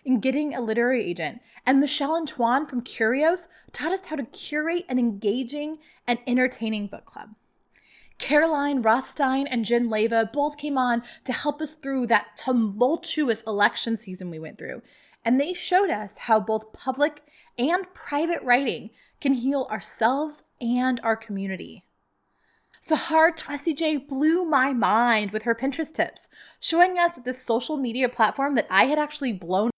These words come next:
off as only for people who were D I Y junkies, that it could actually propel our writing careers forward. Kevin Smokler, last week's episode, was the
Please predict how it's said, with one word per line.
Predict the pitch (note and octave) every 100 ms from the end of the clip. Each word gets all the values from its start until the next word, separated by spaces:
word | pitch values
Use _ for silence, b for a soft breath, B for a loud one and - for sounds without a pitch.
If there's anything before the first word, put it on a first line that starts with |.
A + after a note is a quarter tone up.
| -
off | C4 D#4+
as | A#3+ G#3+
only | A#3 B3+ C#4
for | C#4
people | C4 B3 B3 C#4
who | B3
were | A3+ B B B
D | F#3 B3+
I | C4+ B3+
Y | A3 F#3+ A3 G#3+
junkies, | G3 A#3+ D4+ E4+ b b -
that | C4+
it |
could | - D4+
actually | - C#4+ - E4
propel | - D4 - - C#4+ C#4+ C#4+
our | - A3
writing | G#3 G3+ G#3 A3+
careers | - G3+ F#3+ F#3+ F#3+ _ -
forward. | F#3+ E3 - - G#3+ _ _ _ _ _ _ - -
Kevin | A#3+ A#3 A#3
Smokler, | - F#4 B4 B3+ B3 E4 - C4+
last | G#3+ E3+ F#3 -
week's | G3 F#3+
episode, | G3+ G3+ B3+ D4+ D#4+ B B
was | A#3+
the | C#4 D4+